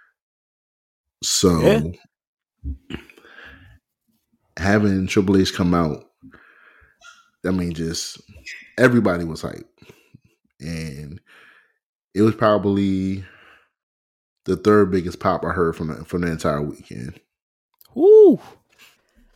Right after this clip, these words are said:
Speaker 2: I love to hear that, man, 'cause forced retirement due to medical issues.
Speaker 1: Mm-hmm.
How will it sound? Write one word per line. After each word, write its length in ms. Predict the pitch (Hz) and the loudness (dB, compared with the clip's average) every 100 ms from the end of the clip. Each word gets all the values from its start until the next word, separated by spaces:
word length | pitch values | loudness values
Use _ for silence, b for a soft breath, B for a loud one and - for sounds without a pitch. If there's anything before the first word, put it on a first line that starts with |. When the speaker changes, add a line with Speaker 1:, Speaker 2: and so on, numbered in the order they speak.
| _ - | _ -8
Speaker 2:
I 80 | 113 | -2
love 260 | 131 135 | 2 2
to 140 | 117 113 | 2 0
hear 180 | 117 107 | 0 -2
that, 240 | 101 92 | -4 -8
man, 320 | 98 98 98 | -12 -12 -14
'cause 720 | 98 101 98 92 98 - - - _ _ _ _ _ _ _ _ _ | -14 -16 -14 -16 -18 -18 -20 -20 _ _ _ _ _ _ _ _ _
forced 420 | - 160 156 143 | -6 0 2 0
retirement 720 | 127 - 143 143 135 135 131 120 | -6 -2 0 0 -2 -4 -8 -8
due 140 | 131 | -8
to 240 | 120 113 113 | -6 -6 -8
medical 480 | 120 123 120 123 - | -6 -6 -6 -10 -8
issues. 800 | 131 - 127 123 117 113 113 - _ _ 131 - | -8 -6 -8 -6 -6 -8 -12 -18 _ _ -20 -20
Speaker 1:
Mm-hmm. 420 | 98 90 95 104 | -20 -18 -12 -12